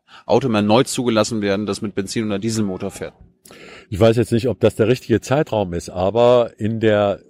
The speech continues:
Speaker 2: in dem Zeitraum zwanzig fünfunddreißig sehen wir auch den Übergang von den, äh, reinen Verbrennungsmotoren und Hybridmotoren hin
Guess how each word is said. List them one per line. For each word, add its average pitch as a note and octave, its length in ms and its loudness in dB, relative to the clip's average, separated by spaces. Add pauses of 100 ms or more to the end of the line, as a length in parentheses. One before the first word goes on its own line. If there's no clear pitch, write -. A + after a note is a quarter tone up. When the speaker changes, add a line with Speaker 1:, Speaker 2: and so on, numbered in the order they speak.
Speaker 2:
in G2 120 -8
dem F#2+ 160 -2
Zeitraum A#2+ 480 -2
zwanzig A#2 380 -4
fünfunddreißig C#3+ 840 -2 (420)
sehen B2+ 400 2
wir C3+ 180 0
auch B2+ 240 0
den G2+ 200 -2
Übergang C3+ 540 0
von A2+ 180 -4
den, F2+ 380 -4
äh, D#2+ 160 -12
reinen F2+ 400 0
Verbrennungsmotoren B2 1000 -2
und F#2+ 280 -8
Hybridmotoren A2+ 840 0
hin B2 360 2